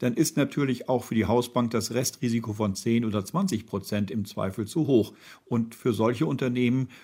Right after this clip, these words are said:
kommen dann im Grunde keine Kredite in Frage. Darauf hat zum Beispiel heute auch der Sparkassenpräsident Schleweis ausdrücklich hingewiesen. Und jetzt überlegt man natürlich, kann man da möglicherweise auf hundert Prozent gehen, aber da tut sich eben die Politik schwer. Sie sagt, klar, wir können im Zweifel mal auf hundert Prozent gehen,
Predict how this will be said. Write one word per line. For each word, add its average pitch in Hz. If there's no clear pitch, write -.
kommen 135
dann 123
im 120
Grunde 113
keine 113
Kredite 104
in 123
Frage. 107
Darauf 113
hat 113
zum 123
Beispiel 107
heute 101
auch 101
der 107
Sparkassenpräsident 107
Schleweis 101
ausdrücklich 104
hingewiesen. 104
Und -
jetzt 117
überlegt 117
man 123
natürlich, 123
kann 127
man 113
da 110
möglicherweise 107
auf 95
hundert 180
Prozent 98
gehen, 120
aber 117
da 120
tut 139
sich 123
eben 123
die 131
Politik 123
schwer. 104
Sie 104
sagt, 117
klar, 127
wir 120
können 139
im 139
Zweifel 131
mal 120
auf -
hundert 120
Prozent 104
gehen, 117